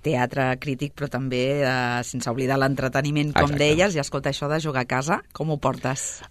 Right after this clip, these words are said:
Speaker 2: A mi m'encanta. Ah, jo m'ho passo pipa, jo m'ho passo pipa. Sí, perquè
Speaker 1: Segur que vindran algunes alumnes i alumnes,
Speaker 2: Jo
Speaker 1: no?
Speaker 2: espero
Speaker 1: A veure.
Speaker 2: que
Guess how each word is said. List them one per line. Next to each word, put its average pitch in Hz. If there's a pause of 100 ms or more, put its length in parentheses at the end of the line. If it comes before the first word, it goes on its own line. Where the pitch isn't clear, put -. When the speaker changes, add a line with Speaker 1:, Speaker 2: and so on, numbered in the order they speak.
Speaker 2:
A 82
mi 85
m'encanta. 71 (160)
Ah, 90
jo 120
m'ho 87
passo 117
pipa, 64
jo 95
m'ho 107
passo 107
pipa. 78
Sí, 117
perquè 120
Speaker 1:
Segur 151
que 156
vindran 175
algunes 147
alumnes 165
i 143
alumnes, 185
Speaker 2:
Jo 165
Speaker 1:
no? 90
Speaker 2:
espero 185
Speaker 1:
A 180
veure. 185
Speaker 2:
que 226